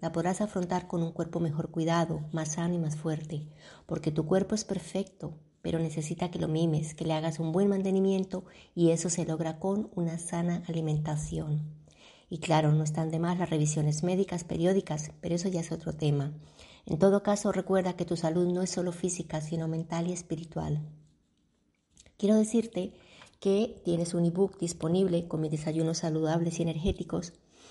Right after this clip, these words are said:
porque, claro, es que te quiero dejar mi granito de arena para que comiences a realizar cambios en tu rutina diaria y en tu dieta.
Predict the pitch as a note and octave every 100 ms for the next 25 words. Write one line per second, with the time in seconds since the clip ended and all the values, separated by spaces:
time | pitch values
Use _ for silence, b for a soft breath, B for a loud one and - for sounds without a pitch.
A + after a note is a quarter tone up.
0 | B B B - - - D#3 D3+ - D#3
1 | E3+ - - - - F3+ F3 - - _
2 | - - F3 F#3 F#3 F3 F3+ F3+ F3 E3+
3 | E3+ F3 F#3+ F3+ F3+ F#3+ F3+ G#3 - E3+
4 | D#3+ D#3+ D#3+ E3+ E3+ F3+ F#3 E3+ E3+ E3+
5 | - F3 E3+ F3 F3 F3 F3 F3 E3+ E3+
6 | F3 F#3 F3+ D#3 D3+ C#3+ C#3 C#3